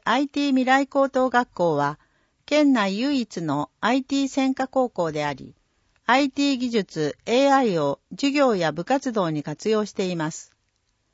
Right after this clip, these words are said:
外部講師を招いての講義や研修を積極的に実施し、最新の生成エーアイに関する知識を深めるほか、エーアイを用いた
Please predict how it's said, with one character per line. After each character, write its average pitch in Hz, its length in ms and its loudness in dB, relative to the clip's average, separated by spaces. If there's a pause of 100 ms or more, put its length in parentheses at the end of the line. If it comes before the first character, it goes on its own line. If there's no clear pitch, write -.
(600)
外 262 240 2
部 285 160 -2
講 294 180 2
師 233 160 -2
を 196 80 2
招 214 300 0
い 254 80 -2
て 190 100 -2
の 160 160 -2
講 269 240 2
義 208 140 -6
や 147 180 -2
研 247 240 -2
修 226 220 -2
を 175 320 -2
積 - 260 -8
極 269 240 -2
的 262 220 -2
に 247 180 2
実 208 140 -4
施 - 200 -10
し、 160 280 -10 (500)
最 262 320 0
新 269 320 2
の 226 240 0
生 277 320 -2
成 285 300 0
エ 277 240 2
ー 277 40 2
ア 277 60 2
イ 269 60 2
に 202 120 -2
関 214 240 -4
す 214 140 -6
る 170 140 -4
知 - 100 -16
識 - 340 -4
を 185 120 2
深 - 180 0
め 214 160 0
る 165 80 -4
ほ 156 140 -10
か、 131 260 -2 (580)
エ 269 220 4
ー 294 100 2
ア 294 60 2
イ 254 140 0
を 208 60 0
用 208 100 -2
い 202 320 -4
た 147 320 -4